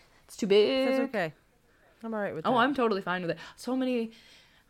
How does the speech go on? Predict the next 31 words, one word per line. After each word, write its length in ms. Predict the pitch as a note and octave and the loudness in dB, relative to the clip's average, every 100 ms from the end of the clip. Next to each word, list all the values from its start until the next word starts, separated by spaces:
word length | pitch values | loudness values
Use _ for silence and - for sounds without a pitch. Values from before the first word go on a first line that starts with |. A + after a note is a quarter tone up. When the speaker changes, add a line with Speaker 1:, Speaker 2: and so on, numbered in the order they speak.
| _ - | _ -20
Speaker 1:
so 180 | G3+ A3 | -8 -2
many 180 | A3 A3 | 0 0
people 280 | A3 G#3+ F#3 | -2 -4 -4
desperately 640 | E3 F#3 F#3+ - F3+ F#3 | -4 -4 -4 -8 -6 -4
need 260 | F3+ F3+ F3 | -4 -4 -4
those 220 | E3 E3 | -4 -4
answers, 460 | E3+ E3 E3 E3 | -6 -6 -8 -6
and 80 | E3+ | -6
I'm 120 | F3+ F3+ | -8 -10
so 180 | - | -10
much 260 | F3+ F3 - | -8 -8 -8
more 120 | E3+ | -10
comfortable 440 | E3 - E3 E3 D#3+ | -8 -10 -10 -10 -2
Speaker 2:
Die 260 | E3 F3+ | 2 2
for 140 | G#3 E3 | 0 -6
the 180 | C#3+ C#3 | -6 -6
answers. 340 | C3+ - F3 | -6 -6 -6
Speaker 1:
not 280 | E3+ E3+ - | -4 -4 -6
having 580 | - E3+ E3+ E3+ D3 C#3+ | -8 -6 -6 -6 -10 -12
them. 100 | A#2+ | -10
Yeah. 260 | E3 F#3+ E3+ | -6 -4 -4
Speaker 2:
Start 420 | - - E3 D#3+ | -6 -4 -4 0
Speaker 1:
Kill 100 | D#3 E3+ | 4 4
Speaker 2:
wars 180 | G3+ F#3 | 4 0
Speaker 1:
for 60 | |
Speaker 2:
for 60 | F3 | -4
the 60 | |
Speaker 1:
them 140 | - D3 | -4 -4
as 180 | C#3+ F#3 | -6 -4
well. 120 | F#3+ | -4
Speaker 2:
answers. 280 | D3+ - | -6 -16